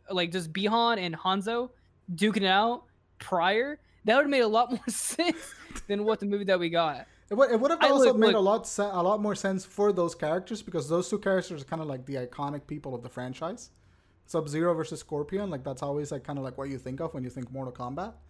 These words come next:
Speaker 2: So not only would it have made more sense to have a movie focus on those two for the first bit, and then introduce Mortal Kombat as a concept and make kinda like a mini cin-, cinematic universe out of it, you know? Um,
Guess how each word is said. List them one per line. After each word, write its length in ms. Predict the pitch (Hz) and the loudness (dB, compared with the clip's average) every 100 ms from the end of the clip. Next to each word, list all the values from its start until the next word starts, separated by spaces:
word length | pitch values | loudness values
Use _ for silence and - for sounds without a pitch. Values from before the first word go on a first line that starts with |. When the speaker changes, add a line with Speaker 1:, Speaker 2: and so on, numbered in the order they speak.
| - - _ _ | -20 -20 _ _
Speaker 2:
So 120 | - 185 | -2 4
not 160 | 214 | 6
only 160 | 302 320 | 4 4
would 140 | 262 | 2
it 100 | 220 | 4
have 160 | 185 175 | 2 0
made 220 | 202 214 | 0 2
more 160 | 185 180 | 0 0
sense 300 | 180 190 185 | 0 -2 0
to 60 | |
have 120 | 160 | -2
a 60 | 156 | -2
movie 200 | 165 165 | -4 -4
focus 300 | 165 170 151 | -2 -4 -4
on 80 | 147 | -4
those 240 | 151 165 | -2 -2
two 80 | 165 | -4
for 120 | 147 | -8
the 80 | 127 | -10
first 380 | - 185 196 - | -4 0 0 -2
bit, 220 | 135 123 - _ - | -8 -8 -16 _ -14
and 100 | 160 | -2
then 120 | 156 | 0
introduce 680 | 165 147 151 139 190 196 151 | 0 -2 -8 -2 -2 -2 -4
Mortal 380 | 135 147 160 135 | -6 -4 -4 -4
Kombat 760 | - 160 160 147 139 123 - | -2 0 0 0 -4 -4 -8
as 100 | 143 | -12
a 40 | 127 | -8
concept 500 | 143 143 156 208 202 | -4 -4 -4 -8 -6
and 80 | 160 | -6
make 160 | 180 | -6
kinda 140 | 180 196 | -6 -8
like 180 | 143 123 | -8 -10
a 120 | 120 _ _ _ - | -14 _ _ _ -6
mini 260 | 156 165 | -2 -2
cin-, 280 | 151 170 165 | -2 -4 -4
cinematic 540 | - 180 160 151 147 - | -4 -4 -2 -2 -4 -6
universe 460 | 131 143 170 165 | -8 -6 -6 -6
out 120 | 165 175 | -6 -6
of 80 | |
it, 120 | 190 190 - | -8 -12 -14
you 100 | 170 | -10
know? 160 | 180 208 - _ _ _ _ - | -8 -10 -16 _ _ _ _ -10
Um, 520 | 156 139 127 123 - | -6 -6 -6 -10 -16